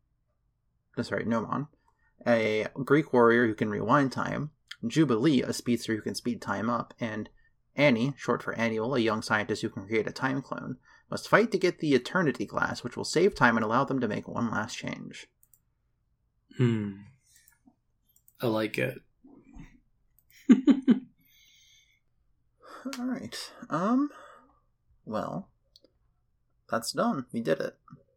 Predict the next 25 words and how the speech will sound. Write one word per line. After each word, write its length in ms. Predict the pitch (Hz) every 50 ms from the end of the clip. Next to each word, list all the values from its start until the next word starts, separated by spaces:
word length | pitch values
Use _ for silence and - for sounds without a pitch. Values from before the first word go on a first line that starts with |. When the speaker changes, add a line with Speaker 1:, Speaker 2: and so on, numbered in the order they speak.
| _ _ _ _ _ _ -
Speaker 2:
We 80 | 113
did 220 | 101 107 113 139 185
Speaker 1:
It 140 | 135 127 -
Speaker 2:
it. 40 | -
Speaker 1:
feels 260 | 151 151 139 123 117
weird 420 | 123 131 127 120 113 101 107 101
doing 340 | - 120 120 117 120 117 117
it 100 | 117 -
so 220 | - - 113 113
smoothly 560 | 110 - - 117 113 117 110 101 120 113 110 107
without 320 | 107 110 113 107 - 104
having 340 | 107 110 104 110 107 - -
any 200 | - 104 101 101
plan 360 | - - - - - - -
going 280 | - - - - - -
into 340 | - - - - - - -
it. 200 | - - - - _ - - - _ _ _ _ _ _ _ _ _ _ _ _ _ _ - - - - - - - - - _ - 127 - - - - - - - - - _ _ _ _ _ _ _ _ _ _ _ _ _ _ _ _ _ _ _ _ - - - - - - - - - - - - - - - - _ _ - - - _ _ _ _ _ _ _ _ _ _ _ _ -
Speaker 2:
I, 260 | 113 113 107 - 95 131
I'm 160 | 127 127 117
telling 280 | 120 127 123 123 120
you, 160 | 117 113 113 110
we, 160 | 117 120 113
we 160 | 120 123 120
came 260 | 120 - 135 127 120
back 360 | 113 120 120 117 104 - -